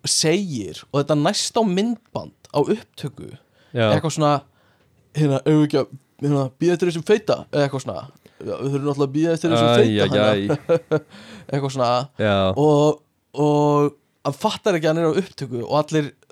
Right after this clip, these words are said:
Speaker 1: ráðherrarnir eða eitthvað eru bara svona, „Hva-, hvað er það, hvað er það að segja?
Speaker 2: Eh,
Speaker 1: Hvað,
Speaker 2: ó-
Speaker 1: hérna?“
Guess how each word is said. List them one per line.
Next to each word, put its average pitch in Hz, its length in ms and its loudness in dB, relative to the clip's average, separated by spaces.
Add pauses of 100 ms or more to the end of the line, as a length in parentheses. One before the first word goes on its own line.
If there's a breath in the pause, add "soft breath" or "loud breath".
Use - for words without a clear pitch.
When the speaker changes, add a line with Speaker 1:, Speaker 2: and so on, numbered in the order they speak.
(100)
Speaker 1:
ráðherrarnir 143 680 -2
eða 135 180 0
eitthvað 131 280 0
eru 139 120 -2
bara 135 200 -6
svona, 127 240 -2 (680)
„Hva-, 147 220 -12 (180)
hvað 156 220 -16
er 185 80 -18
það, 175 260 -10 (300)
hvað - 80 -12
er 196 80 -12
það - 80 -16
að - 60 -10
segja? - 360 -8
Speaker 2:
Eh, 147 220 -2
Speaker 1:
Hvað, 165 100 2
Speaker 2:
ó- 170 180 2
Speaker 1:
hérna?“ 170 300 -4